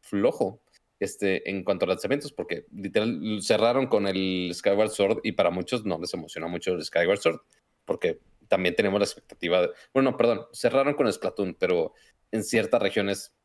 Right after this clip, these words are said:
no es tan fuerte Splatoon, y el anuncio de Zelda,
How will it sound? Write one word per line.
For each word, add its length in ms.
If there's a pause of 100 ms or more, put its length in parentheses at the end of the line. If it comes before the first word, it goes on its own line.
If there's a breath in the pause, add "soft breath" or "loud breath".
no 260
es 80
tan 140
fuerte 180
Splatoon, 440 (800)
y 300
el 180
anuncio 300
de 60
Zelda, 520